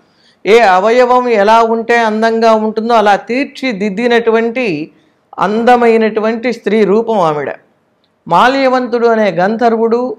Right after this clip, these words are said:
ఆమె రూపాన్ని చూసి మోగించాడు. వీళ్ళు పాడుతున్నారు, వాళ్ళు ఆడుతున్నారు.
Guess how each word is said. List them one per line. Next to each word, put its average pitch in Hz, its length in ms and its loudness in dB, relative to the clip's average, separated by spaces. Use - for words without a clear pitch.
ఆమె 185 240 0
రూపాన్ని 247 500 0
చూసి 240 200 -8
మోగించాడు. 190 640 -8
వీళ్ళు 254 180 2
పాడుతున్నారు, 262 760 0
వాళ్ళు 247 300 2
ఆడుతున్నారు. 208 760 0